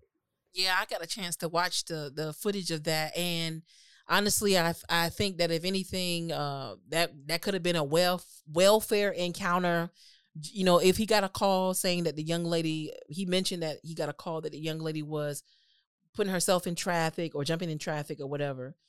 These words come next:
Once he approached her, he saw that she was upset. She was walking around her neighborhood with no shoes on.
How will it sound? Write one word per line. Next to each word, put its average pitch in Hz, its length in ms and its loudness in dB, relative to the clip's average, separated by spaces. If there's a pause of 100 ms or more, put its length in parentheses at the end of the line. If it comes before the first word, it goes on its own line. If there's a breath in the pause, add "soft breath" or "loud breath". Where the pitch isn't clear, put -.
(340)
Once 165 280 2
he 220 140 2
approached 196 480 2
her, 165 300 2
he 175 100 -4
saw 190 260 2
that 180 120 -2
she 208 160 -2
was 180 160 0
upset. 170 520 0
She - 120 -4
was 156 160 -8
walking 160 260 0
around 160 280 -6
her 180 80 -6
neighborhood 160 500 -6
with 117 140 -16
no 143 340 -6
shoes 190 380 -4
on. 143 400 -6